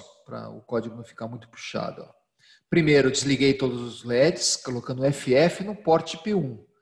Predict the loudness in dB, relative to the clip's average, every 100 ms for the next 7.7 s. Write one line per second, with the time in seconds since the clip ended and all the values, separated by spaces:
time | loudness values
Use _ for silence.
0 | _ _ _ -12 -10 -6 -4 -4 -8 -10
1 | -16 -12 -12 -8 -4 -4 -6 -10 -12 -12
2 | _ _ _ -20 -16 -12 -10 -6 -6 -6
3 | -18 _ _ _ _ _ _ _ _ -16
4 | -14 -16 _ _ _ -4 2 4 4 4
5 | 0 2 4 2 0 0 2 4 4 4
6 | 0 -4 0 -2 0 0 0 -2 -4 -8
7 | -4 -4 0 2 2 0 -4